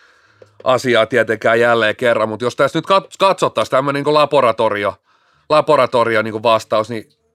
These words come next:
sit mennään niitten, niitten pelinappuloiden mukaan, et, et jos sulla nyt on niinku fl-, fliigan, fliigan hitain joukkue, niin kyllä se sun, pakko sun niinku pe-,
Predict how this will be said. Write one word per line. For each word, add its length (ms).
sit 220
mennään 280
niitten, 400
niitten 280
pelinappuloiden 840
mukaan, 400
et, 140
et 200
jos 220
sulla 140
nyt 180
on 140
niinku 320
fl-, 400
fliigan, 640
fliigan 420
hitain 500
joukkue, 440
niin 100
kyllä 200
se 120
sun, 160
pakko 280
sun 160
niinku 200
pe-, 340